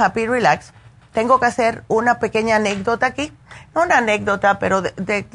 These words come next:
tienen que saber una cosita. Anteriormente,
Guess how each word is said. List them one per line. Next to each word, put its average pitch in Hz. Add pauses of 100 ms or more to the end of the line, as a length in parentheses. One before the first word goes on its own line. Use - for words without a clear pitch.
(260)
tienen 247
que 208
saber 196
una 185
cosita. 208 (480)
Anteriormente, 285